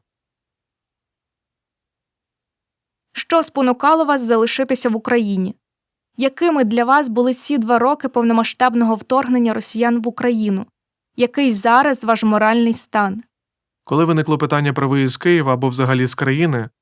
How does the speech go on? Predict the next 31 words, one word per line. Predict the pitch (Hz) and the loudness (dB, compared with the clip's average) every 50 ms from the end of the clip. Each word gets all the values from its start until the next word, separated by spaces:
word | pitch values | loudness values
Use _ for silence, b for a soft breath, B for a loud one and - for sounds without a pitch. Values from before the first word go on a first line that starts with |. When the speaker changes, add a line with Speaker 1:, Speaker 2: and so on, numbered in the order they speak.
| _ _ _ _ - | _ _ _ _ -6
Speaker 2:
родина | 135 131 135 151 156 147 | -4 -2 0 0 0 0
Дмитра | 131 131 139 135 143 143 143 | 0 0 -2 -2 0 0 0
мала | 143 139 131 131 127 | 2 2 2 0 0
законне | 117 127 123 - 135 135 127 120 | 0 -2 -2 -2 -2 -2 -2 -2
право | - 143 139 139 131 120 | -2 0 0 0 0 0
виїхати | 123 127 123 113 - 131 120 127 | 0 0 0 -2 -2 -4 -4 -4
за | 117 131 120 | -4 -4 -4
кордон, | - 127 120 120 139 139 139 | -4 -4 -4 -2 -2 -4 -2
бо | 127 123 | -2 -2
у | 123 123 | -2 -2
них | 123 120 - | -2 -4 -4
троє | - 123 127 123 123 117 | -4 -2 -2 0 0 -2
дітей. | 120 120 - 120 107 98 107 - _ _ | -2 -4 -4 -4 -6 -6 -10 -12 _ _
Примітка | - 123 123 127 135 127 - - 135 - | -6 -4 -2 -2 -2 -4 -4 -6 -8 -4
автора. | - 131 117 107 - - 104 101 123 - _ _ _ _ _ | -2 -4 -4 -4 -6 -8 -8 -8 -12 -14 _ _ _ _ _
Ми | - 143 156 | -4 0 2
вирішили | 190 190 185 170 - 160 156 147 | 2 4 4 2 2 2 2 2
залишитися | 131 139 139 147 143 - 135 131 131 - 143 135 | 2 0 0 0 -2 -2 -4 -4 -4 -4 -2 -2
на | 135 131 | -2 -2
місці. | 131 120 113 - - - - - 135 - _ _ | -2 -2 -4 -6 -8 -10 -12 -12 -14 -18 _ _
Вже | - 127 127 165 | -8 -2 0 0
одного | 190 190 165 165 156 151 147 | 2 2 2 2 2 2 2
разу | 156 160 143 147 127 | 2 2 0 -2 -4
поїхали | - 147 143 156 151 - 151 139 135 135 123 | -2 0 0 0 0 0 -2 0 0 0 0
від | 127 131 120 | 0 -2 -2
війни, | 123 127 127 135 151 160 160 - - | -2 -2 0 0 0 0 -2 -2 -4
і | 135 | -4
вона | 120 127 127 131 135 | -2 0 0 0 0
знайшла | 123 127 131 117 - - 135 127 | 0 -2 -2 -4 -2 0 0 0
нас | 123 123 117 | 0 -2 -2
знову. | 110 123 127 120 117 107 107 117 | -2 -2 -2 -2 -2 -4 -6 -10